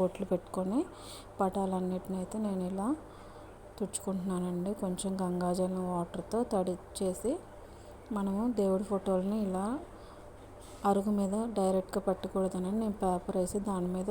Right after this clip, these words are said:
దేవుడి పటాలు అయితే పెడుతున్నానండి. అన్ని పటాలు శుభ్రం చేసుకున్న తర్వాత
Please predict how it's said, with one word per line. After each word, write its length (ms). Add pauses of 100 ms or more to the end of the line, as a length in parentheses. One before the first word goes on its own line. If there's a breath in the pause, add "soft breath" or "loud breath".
(300)
దేవుడి 300
పటాలు 320
అయితే 220
పెడుతున్నానండి. 720 (880)
అన్ని 260
పటాలు 320
శుభ్రం 320 (100)
చేసుకున్న 380 (120)
తర్వాత 420